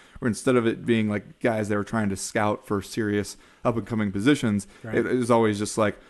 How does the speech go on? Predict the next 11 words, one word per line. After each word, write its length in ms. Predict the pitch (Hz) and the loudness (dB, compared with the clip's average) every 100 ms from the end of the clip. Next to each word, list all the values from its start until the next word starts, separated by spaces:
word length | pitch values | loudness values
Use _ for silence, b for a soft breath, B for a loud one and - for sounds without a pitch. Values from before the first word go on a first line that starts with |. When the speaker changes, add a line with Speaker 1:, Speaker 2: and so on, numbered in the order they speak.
| b b | b b
Speaker 1:
"Well, 200 | 160 196 | 4 6
we're 120 | 190 | 6
in 120 | 185 147 | 4 4
Cincinnati, 640 | 175 165 143 139 113 98 | 0 0 2 2 2 0
so, 380 | - 120 113 110 | 0 2 4 4
uh, 320 | 110 107 104 | 4 2 0
we'll 200 | 110 120 | 0 0
get 200 | 127 143 | 2 0
the 60 | 196 | 2
dudes 360 | 123 120 120 | 2 2 0
who 380 | 123 113 110 104 | 0 0 0 -4